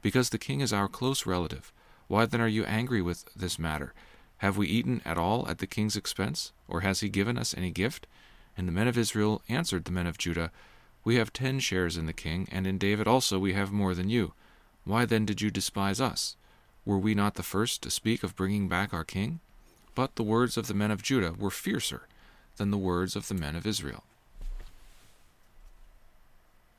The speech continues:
Meditate and dwell on what you're paying attention to in God's Word.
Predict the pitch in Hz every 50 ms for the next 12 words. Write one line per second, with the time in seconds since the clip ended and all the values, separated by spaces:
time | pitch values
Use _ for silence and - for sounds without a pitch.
0 | _ _ _ _ - - _ _ _ _ _ _ _ _ 113 113 120 123 127 123
1 | - - 101 95 92 - 104 98 98 95 - - 95 104 104 95 85 82 82 85
2 | 85 87 87 95 92 - - 98 101 - - 113 107 104 101 107 - - 110 107
3 | 101 - 92 87 - - 90 82 78 78 - - 92 90 85 85 85 87 82 82
4 | 82 - - - - 90 87 82 80 76 69 -